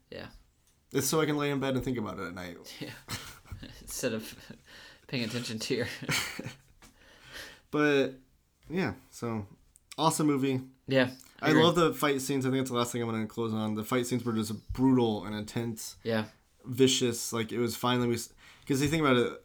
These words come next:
Speaker 2: Batman with Scarecrow and Batman with Joker, Batman with Two-Face, none of those were his equal on a
Speaker 1: Yeah.
Speaker 2: hand-to-hand level, combat level.
Speaker 1: Yep.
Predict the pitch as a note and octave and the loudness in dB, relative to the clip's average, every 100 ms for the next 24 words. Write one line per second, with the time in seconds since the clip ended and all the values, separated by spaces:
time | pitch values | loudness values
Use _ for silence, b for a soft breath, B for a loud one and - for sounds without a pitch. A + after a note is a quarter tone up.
0 | - C3 C3 C3 B2 A#2 G#2+ C3 A#2+ A#2+ | -2 2 4 4 2 0 0 2 2 2
1 | A#2 A2 A2 G#2+ G#2 G2 A#2 A2+ A2 A2 | 0 2 -2 -2 -6 -2 -2 0 -2 -2
2 | G2+ b b b A#2 G#2+ G#2 B2 - A2+ | -4 b b b -6 -4 -2 -2 0 -2
3 | G#2 - C3 C#3 B2+ A#2+ G#2+ G#2+ G#2 G2+ | -2 -2 4 4 6 4 2 -2 -2 -4
4 | - C3 A2 A2 G2+ G2+ - A2+ G#2+ A2+ | -4 -6 -4 -8 -8 -8 -10 -10 -4 -2
5 | G#2+ G#2+ A2 G2 - G#2 G#2 G#2 A2 G#2 | -2 -2 -4 -6 -14 -6 -4 -2 -4 -6
6 | - A2+ A2 F2+ A2 A2+ A2 G#2+ G#2 | -4 -2 -2 -4 -4 -4 -4 -6 -8